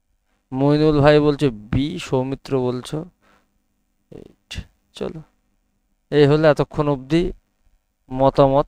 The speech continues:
পেয়েছে। সমান্তর প্রগতি, সমান অন্তর প্রগতি, ওপরের দিকে যেটা, সেটাই সমান্তর প্রগতি।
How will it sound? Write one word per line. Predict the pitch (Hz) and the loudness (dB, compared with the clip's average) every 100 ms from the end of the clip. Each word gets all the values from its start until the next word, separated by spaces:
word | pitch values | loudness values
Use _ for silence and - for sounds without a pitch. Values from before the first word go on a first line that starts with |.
| _ | _
পেয়েছে। | 104 - 104 - _ - _ _ _ _ _ _ _ _ _ _ _ _ _ _ _ _ _ _ _ _ _ _ _ _ _ _ _ _ _ _ _ _ _ _ _ _ _ _ _ _ _ _ _ _ _ _ - | -6 -6 -12 -20 _ -20 _ _ _ _ _ _ _ _ _ _ _ _ _ _ _ _ _ _ _ _ _ _ _ _ _ _ _ _ _ _ _ _ _ _ _ _ _ _ _ _ _ _ _ _ _ _ -4
সমান্তর | - 196 214 220 214 226 | 8 10 12 10 10 8
প্রগতি, | 190 196 175 170 147 131 - | 10 6 6 4 2 -4 -8
সমান | - 170 185 190 202 196 | 2 6 8 10 10 10
অন্তর | 180 180 - 190 180 | 8 6 6 6 8
প্রগতি, | 175 180 175 175 156 | 6 6 6 6 4
ওপরের | 151 170 170 | 6 4 4
দিকে | 170 170 160 | 4 4 4
যেটা, | 131 | 2
সেটাই | 139 156 170 | 0 2 2
সমান্তর | 156 160 156 151 | 2 0 0 -2
প্রগতি। | 156 156 151 170 | 0 0 0 -4